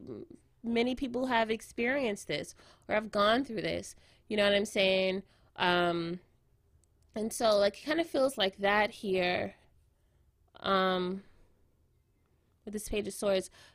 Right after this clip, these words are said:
And it, like, it, but also, too, it really feels like there's this saying that, I don't know how, I can't say it verbatim, but it's like, "God doesn't give you anything that you can't handle" type thing.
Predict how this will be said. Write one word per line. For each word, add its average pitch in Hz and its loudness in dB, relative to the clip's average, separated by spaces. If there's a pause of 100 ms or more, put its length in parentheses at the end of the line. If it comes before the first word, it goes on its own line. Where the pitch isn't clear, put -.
(100)
And 226 4
it, - 0 (120)
like, 233 2
it, - 0 (280)
but 233 2
also, 330 0
too, 302 -4
it 226 0
really 233 0
feels 226 -2
like 185 0 (1500)
there's 226 0
this 240 -6
saying 220 0
that, 196 0 (140)
I 214 -8
don't 214 -2
know 233 0
how, 185 -2 (920)
I 202 -8
can't 220 -6
say 202 -2
it 190 -4
verbatim, 180 -2
but 185 -4
it's 185 -6
like, 175 -2
"God 180 0
doesn't 202 -6
give 190 -4
you 180 0
anything 185 -4
that - -6
you 190 -10
can't 190 -6
handle" 196 -4
type 240 -10
thing. 254 -6